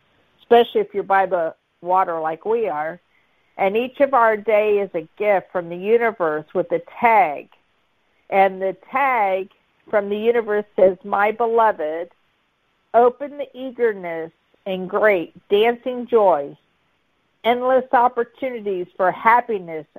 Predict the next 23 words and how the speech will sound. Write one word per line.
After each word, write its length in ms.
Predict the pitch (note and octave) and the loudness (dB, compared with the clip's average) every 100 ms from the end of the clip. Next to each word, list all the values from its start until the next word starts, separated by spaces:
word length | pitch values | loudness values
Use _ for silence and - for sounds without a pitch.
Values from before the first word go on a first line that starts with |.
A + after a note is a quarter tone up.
| - | -4
are 200 | F#3+ F3+ | 0 0
contained 800 | F3+ F#3+ E3+ - A3 G#3+ A3 G#3+ | 0 -14 -16 -10 -8 -8 -10 -10
within." 840 | G#3+ G3 F#3+ - G3+ F3+ D#3 C3+ C#3 _ _ _ _ - | -4 -2 -4 -4 -2 -2 -2 -10 -20 _ _ _ _ -2
With 180 | G3 G#3+ - | 2 2 -2
love, 420 | G#3+ G#3 G3+ E3 E3 | -2 4 4 2 -6
your 180 | E3+ | -10
maker. 600 | E3 E3+ F3 - C3 A#2 _ _ _ _ _ | -10 -10 -12 -12 -14 -14 _ _ _ _ _
And 480 | F#3+ F#3+ F#3 F#3 F#3+ _ _ _ _ | 0 2 2 -4 -16 _ _ _ _
this 200 | C4+ D#4 D#4 | 0 0 -2
is 140 | E4 D4+ | -6 -2
a 80 | C#4+ | -4
gift 560 | A#3+ D4 C4+ F#3 - | 0 2 4 2 -2
that 180 | F#3 F3+ | -6 -4
the 60 | G3+ | -6
universe 540 | A3 B3 C4 B3+ B3 | -4 -2 0 0 0
is 140 | A#3+ - - | -4 -8 0
showing 400 | C4 C4 A#3+ G3+ | 4 6 4 0
you 400 | D#3 D#3 D#3+ F3+ _ _ _ _ F#3+ | -8 -6 -8 -10 _ _ _ _ -4
that 180 | F3 | -4
you 320 | F#3 A#3+ C4+ C#4 | -4 -4 -2 -2
have 360 | C#4 C#4 B3+ | 0 0 0
the 100 | G#3+ | -4
key, 500 | G3+ - C4+ F3 C#3 | -8 -10 -6 -6 -8